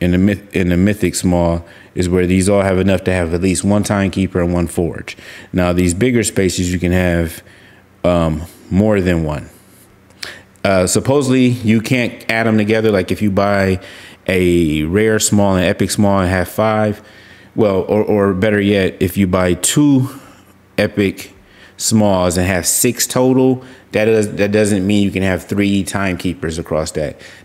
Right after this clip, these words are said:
That means you can have, um, a timekeeper on one, forge on another. And, um, so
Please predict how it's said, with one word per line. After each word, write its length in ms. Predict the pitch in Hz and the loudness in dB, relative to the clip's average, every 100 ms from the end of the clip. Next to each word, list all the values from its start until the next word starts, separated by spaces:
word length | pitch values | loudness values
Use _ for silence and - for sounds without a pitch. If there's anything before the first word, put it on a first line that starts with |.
| - | -4
That 260 | 92 90 | -4 0
means 260 | 101 101 92 | 0 2 0
you 80 | 92 | 0
can 120 | 90 | 0
have, 560 | 92 90 87 82 - - _ _ _ _ _ _ | 0 0 -2 -4 -10 -20 _ _ _ _ _ _
um, 560 | 90 87 80 73 71 - - - | -2 -2 -4 -6 -10 -14 -20 -10
a 80 | 82 | -6
timekeeper 720 | 104 104 101 110 - 98 95 | -2 -2 0 -2 0 0 2
on 240 | 95 92 | 0 0
one, 320 | 101 120 120 113 | 2 2 2 0
forge 380 | - 107 101 | 0 0 0
on 80 | 101 | 0
another. 580 | 98 101 110 113 117 117 - - _ _ - - - - - - - - - | 2 2 2 2 0 -2 -12 -20 _ _ -20 -20 -20 -20 -20 -20 -20 -12 -2
And, 180 | 104 | 0
um, 320 | 98 90 85 80 | 2 2 0 0
so 380 | 110 95 90 | 0 0 0